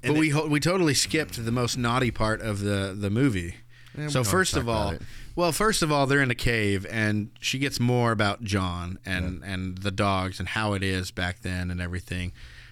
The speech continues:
Speaker 2: Um, she goes, "You know, I don't want this future. You know, this, uh, I, I'm not a warrior," all that kind of stuff.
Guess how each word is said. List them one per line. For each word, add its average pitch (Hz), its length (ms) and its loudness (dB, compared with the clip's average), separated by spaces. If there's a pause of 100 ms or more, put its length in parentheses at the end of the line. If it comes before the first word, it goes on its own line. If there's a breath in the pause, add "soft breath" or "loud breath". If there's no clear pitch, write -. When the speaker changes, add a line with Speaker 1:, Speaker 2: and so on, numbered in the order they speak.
(100)
Speaker 2:
Um, 95 640 2
she - 160 -4
goes, 101 180 2
"You 104 60 2
know, 101 100 2
I 101 100 2
don't 101 200 0
want 98 240 0
this 98 200 -2
future. 101 840 2
You 98 140 0
know, 95 160 -2
this, 98 300 -2
uh, 98 180 -2
I, 98 120 -2 (100)
I'm 101 120 -2
not 104 160 0
a 98 60 0
warrior," 95 840 2
all 92 160 -2
that 95 180 -4
kind 85 160 -10
of 85 80 -10
stuff. 85 320 -6